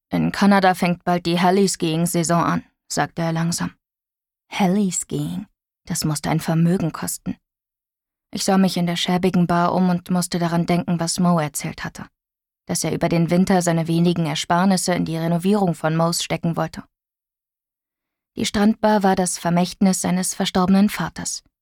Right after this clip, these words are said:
Ihres gemeinsamen Vaters, besser gesagt. „Du bleibst also nicht, um Mo zu helfen?“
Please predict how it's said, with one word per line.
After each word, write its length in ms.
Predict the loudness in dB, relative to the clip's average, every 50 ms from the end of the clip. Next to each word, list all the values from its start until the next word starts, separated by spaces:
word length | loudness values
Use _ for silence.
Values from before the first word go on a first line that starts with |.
| _ _ _ _ _ _ _ _ _ _ -6
Ihres 360 | -4 -4 -4 -6 -6 -6 -4
gemeinsamen 680 | -2 0 2 4 6 6 6 6 4 2 2 0 -2
Vaters, 560 | -4 -4 -4 -6 -6 -6 -8 -8 -8 -8 -8 -8
besser 320 | -8 -8 -6 -6 -8 -8
gesagt. 420 | -8 -8 -8 -8 -10 -12 -16 -20 _ _ _ _ _ _ _ _ _ _ _ _ _ _ _
„Du 120 | -2 0 2
bleibst 320 | 2 2 2 2 2 0
also 200 | 2 4 4 4
nicht, 260 | 4 4 2 2 2
um 120 | 4 4 4
Mo 180 | 4 2 2
zu 160 | 0 -2 -2
helfen?“ 340 | 0 0 0 0 -2 -4 -12